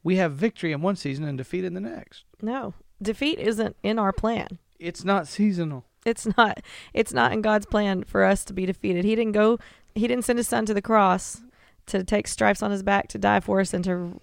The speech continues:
Speaker 2: raise again
Speaker 1: That's right.
Speaker 2: for us to ever have defeat.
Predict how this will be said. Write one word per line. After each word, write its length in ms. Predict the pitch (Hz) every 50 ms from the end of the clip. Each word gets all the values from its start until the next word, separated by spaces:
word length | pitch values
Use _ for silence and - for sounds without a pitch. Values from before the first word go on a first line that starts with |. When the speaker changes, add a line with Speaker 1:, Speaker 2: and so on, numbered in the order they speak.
| _ _ -
Speaker 2:
raise 280 | 190 190 190 202 202
again 480 | 208 202 196 214 202 190 180 180 180 180 _
Speaker 1:
That's 100 | _ -
right. 180 | 143 135 127 - _ _ _ - - - -
Speaker 2:
for 160 | - 202 202
us 180 | 196 208 202 -
to 160 | - - -
ever 260 | - 202 196 196 202
have 260 | 185 196 190 185 175 175
defeat. 400 | 190 - - 202 190 180 -